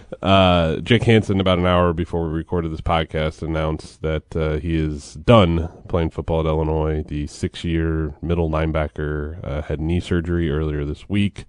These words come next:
uh, effectively ending his Illinois career. Uh, quite the, quite the career for, for Hansen.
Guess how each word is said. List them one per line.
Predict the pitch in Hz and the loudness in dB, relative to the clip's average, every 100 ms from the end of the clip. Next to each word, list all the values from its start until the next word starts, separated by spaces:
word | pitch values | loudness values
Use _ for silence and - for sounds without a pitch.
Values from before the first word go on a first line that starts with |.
| - - - - _ | -20 -20 -20 -20 _
uh, | - - 76 76 | -8 -6 -4 -6
effectively | - 85 - 80 82 | -4 -4 -4 -4 -2
ending | 82 82 82 80 | -2 0 -2 -2
his | 85 80 76 - - - | -2 -2 -4 -10 -14 -6
Illinois | 82 80 76 | -2 -2 -2
career. | - - 87 95 95 90 87 _ _ - 78 | -6 -6 0 2 2 0 -4 _ _ -18 -12
Uh, | - 78 73 73 76 - | -6 -4 -4 -6 -8 -6
quite | - 104 - | 0 0 0
the, | 82 78 71 - - - - - _ _ _ _ - _ | 0 0 -2 -10 -20 -20 -20 -20 _ _ _ _ -20 _
quite | - 170 | 2 4
the | 98 | 2
career | - 113 92 73 - | 2 4 4 2 -2
for, | 85 78 73 | 0 0 0
for | 85 | -2
Hansen. | 80 85 78 90 87 87 | 0 0 0 -2 0 -2